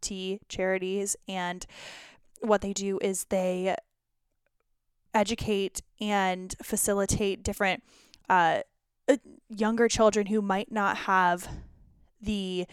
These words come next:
means, they might not have the resources or opportunities to get involved with sports, gol-, uh, golf and basketball. And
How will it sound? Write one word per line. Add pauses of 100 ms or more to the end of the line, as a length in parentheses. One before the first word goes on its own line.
(480)
means,
they
might
not
have
the
resources
or
opportunities
to (320)
get
involved
with
sports, (340)
gol-,
uh, (100)
golf
and (520)
basketball. (840)
And